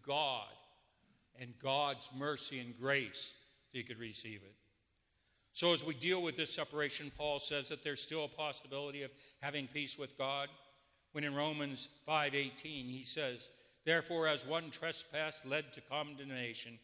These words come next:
for all men, so one act of righteousness leads to justification and life for all men."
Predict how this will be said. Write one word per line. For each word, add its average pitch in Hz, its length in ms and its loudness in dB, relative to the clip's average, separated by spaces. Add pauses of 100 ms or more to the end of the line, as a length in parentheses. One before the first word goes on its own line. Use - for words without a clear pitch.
(320)
for 127 140 0
all 139 200 4
men, 120 300 -2
so 147 540 -2
one 139 260 -2 (100)
act 151 300 0
of 127 160 -10
righteousness 120 720 -2 (320)
leads 147 300 -2
to 139 140 -6
justification 131 1080 -4
and 117 200 -8
life 123 380 0 (420)
for 135 140 2
all 127 180 2
men." 113 260 -4